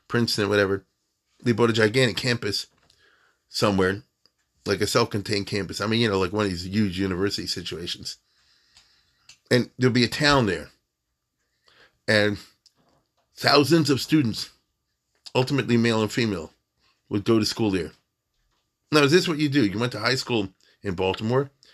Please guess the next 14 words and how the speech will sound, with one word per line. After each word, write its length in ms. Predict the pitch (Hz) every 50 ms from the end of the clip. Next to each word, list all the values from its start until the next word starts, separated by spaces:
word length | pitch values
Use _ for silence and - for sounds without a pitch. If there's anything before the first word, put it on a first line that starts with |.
| _ _ -
went 140 | 107 95 85
to 60 | 92
high 180 | - - 120 117
school 220 | - - 104 101
in 60 | 92
Chicago, 600 | 87 - - - 101 104 107 113 120 - 143 135 _ _ _ _ _ _ _ _ _ _ _ _ _ _ _ -
went 140 | 101 98 98
to 60 | 92
high 140 | 98 120 123
school 240 | - - 104 101
in 120 | 98 92 92
Houston, 460 | 101 131 135 - - 143 139 139 131 - _ _ _ _ _ _ _ _ _ _ -
in 160 | - 92 90
Atlanta, 440 | 104 110 123 139 143 143 139 139